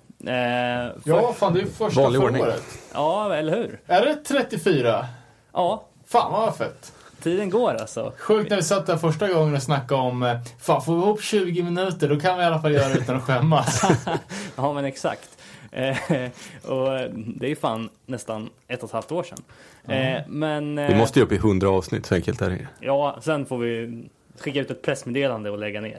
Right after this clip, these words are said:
Speaker 1: som, vilka var det nu? Ebba. Eh, och på tal om Ebba Grön så kommer vi komma in på svensk punk idag, som är dagens huvudtema. Men, eh, först ska vi prata om lite feedback och hänt i veckan, eh, och hur vi mår. Hur fan, hur är läget med er?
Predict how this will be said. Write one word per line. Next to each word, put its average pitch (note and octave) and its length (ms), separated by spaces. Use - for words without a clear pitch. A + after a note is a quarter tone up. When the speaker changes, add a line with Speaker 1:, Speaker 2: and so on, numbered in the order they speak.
Speaker 1:
som, G2+ 400
vilka A2+ 200
var A2 120
det G#2 120
nu? A2+ 80
Ebba. G#2+ 240
Eh, G#2+ 340
och A#2+ 80
på - 60
tal E3+ 160
om D#3+ 80
Ebba C#3+ 160
Grön D3 260
så C3 100
kommer C3 240
vi B2+ 80
komma C3+ 260
in C3 180
på B2 140
svensk B2+ 480
punk D3 360
idag, G#2+ 240
som A2 140
är G#2+ 40
dagens A2 380
huvudtema. A2 640
Men, A#2+ 420
eh, A#2+ 100
först - 540
ska - 200
vi C3 180
prata C3 320
om A#2+ 280
lite A#2+ 180
feedback C3+ 380
och B2 60
hänt A#2+ 180
i - 20
veckan, C#3 460
eh, A#2 440
och - 360
hur D3 140
vi D3 260
mår. A2+ 320
Hur D#3 120
fan, D3 380
hur D#3+ 240
är D3 40
läget C#3 260
med D#3+ 100
er? A2 160